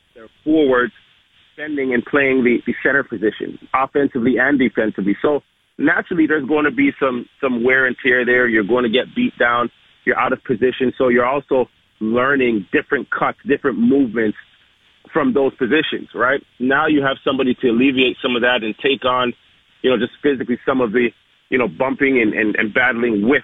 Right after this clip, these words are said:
those bigger positions. And I think that, that, that helps immensely, right? And even if you think back to that, that Denver game, um, Poeltl wasn't matched up on Jokic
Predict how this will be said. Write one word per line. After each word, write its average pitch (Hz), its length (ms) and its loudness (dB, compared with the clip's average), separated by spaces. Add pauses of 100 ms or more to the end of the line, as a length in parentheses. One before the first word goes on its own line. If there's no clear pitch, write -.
those 123 260 0
bigger 123 220 0
positions. 123 540 -2
And 120 60 2
I 123 140 0
think 147 200 -2 (340)
that, 147 260 0 (300)
that, 156 260 -2
that 151 160 -4
helps 156 260 -2 (160)
immensely, 131 560 -2 (400)
right? 131 240 0
And 123 200 0
even 151 400 2
if 123 100 -2
you 127 160 -2
think 170 220 -2
back 147 240 -2
to 143 80 -2
that, 127 240 0 (500)
that 120 220 -2
Denver 131 340 0
game, 101 300 0 (340)
um, 104 420 -2 (1500)
Poeltl 190 280 0
wasn't 170 280 0
matched 139 460 0 (100)
up 139 180 -2 (340)
on 120 220 0
Jokic 110 360 0